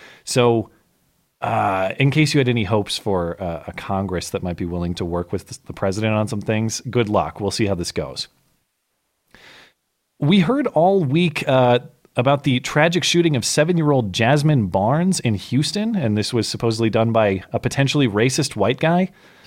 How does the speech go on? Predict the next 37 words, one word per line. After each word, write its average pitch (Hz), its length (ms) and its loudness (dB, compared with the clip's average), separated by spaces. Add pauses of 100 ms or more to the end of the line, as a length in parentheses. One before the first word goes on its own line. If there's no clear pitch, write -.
(280)
Turns 160 220 4
out, 165 140 4
no, 165 180 6
it 156 60 6
was 143 160 2
a 123 40 -2
black 143 300 2
guy, 120 200 6
and 110 100 2
racism, 110 720 0
uh, 98 160 0
had 110 160 2
nothing 113 240 0
to 107 60 -2
do 104 120 2
with 104 160 0
it 95 60 -2
at 82 140 -2
all. 143 340 -6 (380)
In 104 320 0 (320)
what 117 320 0
is 147 180 2
developed 143 560 0
into 127 300 0
kind - 240 -4
of 143 80 -2
a, 123 40 0
just 113 200 -2
a - 20 -4
bizarre 95 460 -2
story, 92 480 -2
and 80 100 -8
it 87 140 -6
involves 90 340 -4
Sean 76 360 -6
King. 76 380 -12
So 80 300 -10